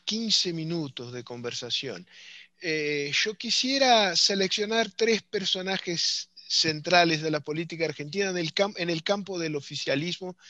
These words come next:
y quisiera tu visión sobre las estrategias y posibilidades de cada uno, qué tipo de juego se establece entre ellos. Eh, el presidente Alberto Fernández, la vicepresidenta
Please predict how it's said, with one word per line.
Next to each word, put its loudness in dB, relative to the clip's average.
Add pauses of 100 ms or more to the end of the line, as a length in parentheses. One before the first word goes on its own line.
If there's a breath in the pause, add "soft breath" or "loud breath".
(380 loud breath)
y -6
quisiera 2
tu -8
visión -2
sobre 0
las 0
estrategias -4
y -8
posibilidades -2
de -4
cada 4
uno, -8
qué -14
tipo -10
de -2
juego -2 (500 soft breath)
se -4
establece 0
entre 0
ellos. -6 (460 soft breath)
Eh, 6
el 2
presidente 2
Alberto 0
Fernández, -2
la 0
vicepresidenta 0